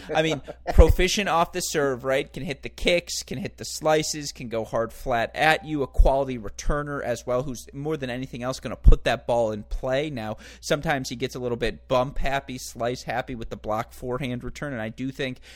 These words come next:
Speaker 1: it's not a Tiafoe-sized hitch, but it's a little bit of a hitch on the forehand, and it is an attackable return. That being said,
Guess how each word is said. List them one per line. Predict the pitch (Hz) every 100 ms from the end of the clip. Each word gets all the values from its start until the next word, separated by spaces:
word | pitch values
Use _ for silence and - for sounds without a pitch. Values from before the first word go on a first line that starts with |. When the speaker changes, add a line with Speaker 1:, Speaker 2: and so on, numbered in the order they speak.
| - -
Speaker 1:
it's | -
not | 156 160
a | 156
Tiafoe-sized | - 143 139 - 147 - 151 139 143 -
hitch, | - 147 - -
but | 123 123
it's | -
a | 196
little | 180 170
bit | 151
of | 143
a | 139
hitch | 143 139
on | - 139
the | 135
forehand, | - 131 131 139 135
and | 107
it | 110 123
is | 131 131
an | 131
attackable | 127 - 110 127 147 135 139 131
return. | 131 - - 131 123 120 120 - - - - -
That | 185 226 226
being | 160 139
said, | - 185 120 110